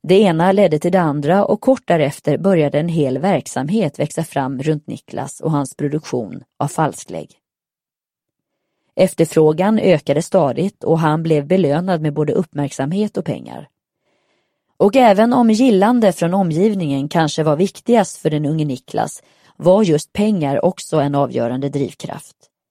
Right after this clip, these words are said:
Pengar för att köpa godis. För han var trots allt fortfarande bara ett barn och dessutom ett barn som verkligen älskade godis. Niklas kände ett ständigt sug efter godsaker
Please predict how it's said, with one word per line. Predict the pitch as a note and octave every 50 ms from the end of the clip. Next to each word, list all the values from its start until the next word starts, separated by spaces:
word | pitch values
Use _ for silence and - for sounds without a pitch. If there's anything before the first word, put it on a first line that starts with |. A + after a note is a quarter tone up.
| _ _ _ _ _ _ _ _ _ -
Pengar | - G#3+ G#3 G#3+ G#3 F#3+ D#3+ C#3+
för | C#3+ - - C#3
att | C3 -
köpa | - C#3+ C#3+ - D3
godis. | D3+ D#3+ E3 D#3+ D#3+ - - D#3+ - - - - _ _ _ _ _ _ _ _ _ _ _ _ _ _ _ _ _ _
För | - G3
han | G3+ A3+ A#3
var | A#3 B3 B3
trots | A3+ - F#3+ F#3 - - D3+
allt | C3 C3 C3 -
fortfarande | - G3 F#3 - - - B2+ A2+ A2+ A#2 C3 B2 C3+ C#3
bara | C#3+ F3 F3+ D3 B2+ C3
ett | D3 D#3
barn | D#3+ D#3 G3 F#3+ C#3+ G#2+ C#2+ C#2+ C#3 C3 _ _ -
och | E3+ F3
dessutom | E3+ E3 - G#3+ G3 E3+ - E3+ F#3+
ett | G#3+ E3
barn | D#3+ D#3+ D3 C#3+ C#3 D3 D3
som | - D#3+ D#3
verkligen | E3+ F#3+ F3 C#3+ - - B2+ C3+ C#3 C#3+ C3+ -
älskade | - A3 G3+ D3+ B2 - - - - A3+ F#3 D3+ B2
godis. | D#3 - D#3+ D#3+ D3 - G#2 - - - - - _ _ _ _ _ _ _ _ _ _ _ _ _ _ _ _ _ _ _ -
Niklas | G#3+ B3 C4 B3 - C4 B3+ A#3 - -
kände | G#3 - B3 A3 F3+ E3 D#3+
ett | D#3+ -
ständigt | - - B3 A#3+ G3+ F3 F3+ A3+ A3 -
sug | - - F#3 F3 D3+ C3 - B2
efter | C3+ - C#3+ D3
godsaker | D#3 D3 B2+ - - - A#2 B2+ - - - - - -